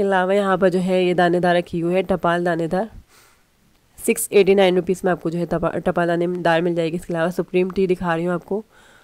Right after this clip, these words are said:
आठ सौ साठ रुपये में जो है आपको ये मिल जाएगी। स्टीविया दिखा देती हूँ, बहुत सारे यहाँ पे सिक्स थर्टी नाइन का, यानी कि छः सौ चालीस रुपये का यहाँ पर रखा हुआ है।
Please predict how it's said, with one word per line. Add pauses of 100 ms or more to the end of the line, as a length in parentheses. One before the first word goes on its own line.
(1300)
आठ
सौ
साठ
रुपये
में
जो
है
आपको
ये
मिल
जाएगी।
स्टीविया
दिखा
देती
हूँ,
बहुत
सारे
यहाँ
पे
सिक्स
थर्टी
नाइन
का,
यानी
कि
छः
सौ
चालीस
रुपये
का
यहाँ
पर
रखा
हुआ
है।